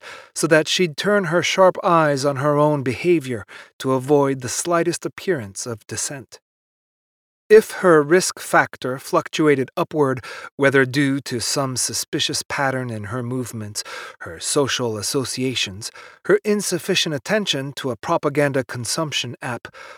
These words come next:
or some correlation known only to the A I, a purely automated system could limit her movement. It could prevent her from purchasing plane or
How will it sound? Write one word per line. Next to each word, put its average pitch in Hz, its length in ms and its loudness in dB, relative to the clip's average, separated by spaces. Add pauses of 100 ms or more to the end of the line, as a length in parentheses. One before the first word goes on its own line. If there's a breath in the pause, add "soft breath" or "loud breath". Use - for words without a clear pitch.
(180 loud breath)
or 160 220 4
some 190 520 4
correlation 175 880 6
known 147 400 2
only 180 340 2
to - 120 -4
the 139 220 -6
A 151 240 4
I, 131 340 -2 (540 soft breath)
a 202 80 4
purely 254 480 0
automated 185 460 4
system 156 540 -4
could 151 220 -4
limit 160 360 0
her 165 160 -2
movement. 160 680 -4 (720)
It - 120 -8
could 131 160 -4
prevent 151 460 0
her 170 220 0
from 135 380 -6
purchasing 156 560 -2
plane 139 480 -4
or 82 100 -16